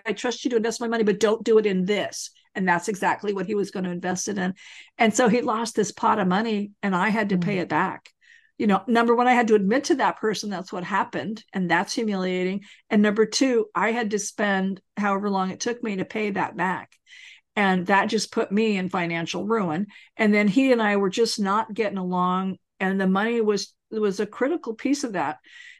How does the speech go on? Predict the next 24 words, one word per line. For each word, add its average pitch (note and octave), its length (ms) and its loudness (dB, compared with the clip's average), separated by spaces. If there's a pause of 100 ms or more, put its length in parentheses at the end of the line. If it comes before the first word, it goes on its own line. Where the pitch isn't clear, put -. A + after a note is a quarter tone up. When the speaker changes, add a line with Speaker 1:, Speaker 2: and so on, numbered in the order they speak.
(140)
Speaker 1:
And F#3 380 2 (580)
so A3 260 2
we A3 220 4
split D4 300 2
up, A3+ 260 2
told A#3 220 0
everybody A#3+ 400 -2
we A#3+ 120 -6
got A#3+ 280 -2
a A#3+ 40 -2
divorce. G#3+ 680 -2 (340)
I G#3+ 280 0 (300)
moved A#3 520 0
to A3+ 240 -2
a - 60 -2
different A#3 480 -2
part A3+ 200 2
of G#3+ 60 -4
town, A3 400 -2
but, G#3 180 -4
and G#3+ 100 2
it A3 40 0
was G#3+ 120 -2
like, A3 240 -2